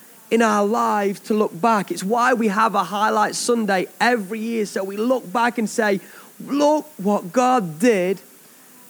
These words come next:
because it reminds us to believe again what he's going to do. You know, when we launched twenty twenty, I was around the table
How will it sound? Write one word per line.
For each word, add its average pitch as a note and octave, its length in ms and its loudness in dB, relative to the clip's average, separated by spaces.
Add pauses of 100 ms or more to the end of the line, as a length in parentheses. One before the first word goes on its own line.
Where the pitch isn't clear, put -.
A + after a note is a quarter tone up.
(240)
because G3+ 320 2
it - 100 0
reminds F3+ 500 -2
us C3+ 100 -6
to - 160 -6
believe D3 420 0
again C#3+ 360 2
what B2+ 160 -2
he's C3 100 -2
going B2 260 0
to C3 100 -8
do. A2 220 -4 (1500)
You A3+ 80 0
know, C#4 140 4
when A#3 160 2
we G3+ 100 4
launched F#3+ 480 0
twenty E3+ 340 -2
twenty, E3 400 -2
I D#3+ 80 2
was E3 140 -2
around D3 280 -2
the C3+ 60 -8
table D#3+ 460 -4